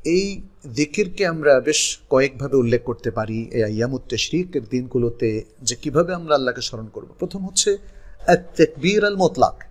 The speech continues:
অথবা যেটাকে বলা হয় আয-যিকর আল মুতলাক, ওপেন এবং উন্মুক্ত যিকির, স্মরণ করা। আল্লাহ সকল ইবাদত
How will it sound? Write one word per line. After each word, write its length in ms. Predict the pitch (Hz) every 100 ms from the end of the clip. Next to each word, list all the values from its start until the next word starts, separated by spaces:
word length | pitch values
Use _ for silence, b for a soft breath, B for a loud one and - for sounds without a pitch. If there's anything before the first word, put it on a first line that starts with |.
| -
অথবা 300 | 151 180 170
যেটাকে 520 | 156 - 156 170 160
বলা 160 | 170 156
হয় 80 | 160
আয-যিকর 480 | 156 123 160 196 147
আল 100 | 117
মুতলাক, 440 | 110 - - - - - - - -
ওপেন 420 | 185 190 226 214
এবং 200 | 185 180
উন্মুক্ত 640 | 143 151 196 185 185 175 - - - -
যিকির, 460 | 120 135 123 113 107
স্মরণ 440 | - - 139 143 120
করা। 320 | 92 - - - - - - - _ - -
আল্লাহ 260 | 123 117
সকল 340 | - 156 180 151
ইবাদত 480 | 147 143 151 156